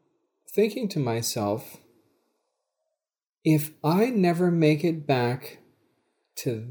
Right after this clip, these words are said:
this room, what will I miss?" I remember going into that room as a primary care paramedic, um, that worked at various bases throughout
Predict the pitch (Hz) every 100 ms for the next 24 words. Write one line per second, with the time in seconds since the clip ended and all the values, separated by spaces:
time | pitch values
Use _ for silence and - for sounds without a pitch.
0 | 127 143 151 147 - - - 117 120 120
1 | 120 117 - _ _ _ _ _ _ 101
2 | 104 120 135 - - - _ _ _ -
3 | 107 120 117 113 120 117 110 101 - -
4 | - _ _ _ _ _ _ _ _ _
5 | 143 151 170 190 175 160 160 156 160 165
6 | 160 143 135 123 131 139 139 131 127 -
7 | _ _ _ _ _ _ _ _ - -
8 | 143 139 143 147 147 143 139 143 147 131
9 | 135 143 127 123 123 123 - - _ _
10 | _ _ _ _ _ - 107 110 113 110
11 | - _ _ _ _ _ 131 123 127 143
12 | 143 127 110 127 135 143 135 - - 131
13 | 139 147 135 131 - 113 131 139